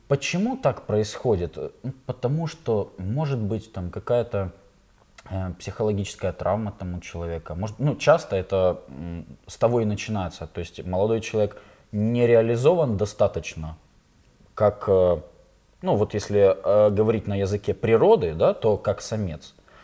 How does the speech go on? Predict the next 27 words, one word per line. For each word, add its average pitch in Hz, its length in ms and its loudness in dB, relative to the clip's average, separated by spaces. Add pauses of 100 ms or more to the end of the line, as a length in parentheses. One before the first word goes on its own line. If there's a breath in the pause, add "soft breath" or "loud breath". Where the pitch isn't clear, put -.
(260 loud breath)
То 101 60 -2
есть - 160 -6
он 120 180 0
хочет, 110 440 2 (260)
э, 90 520 2
найти 107 380 -4
себе 85 460 -6 (160)
партнера, 185 520 2
да, 135 320 4
создать 101 460 -2
потомство. 170 680 -2 (220)
Это 156 220 -2
естественное 85 760 -6
стремление. 156 580 -4 (320 loud breath)
У 107 100 -4
него 117 180 2
не 123 100 0
получается, 131 760 2 (160)
и 92 60 -10 (180)
если 131 180 0
у 123 60 2
него 123 180 2
в 107 140 -4
принципе 160 540 -4
проблемы 92 640 -2
с - 140 -12
этим - 340 -12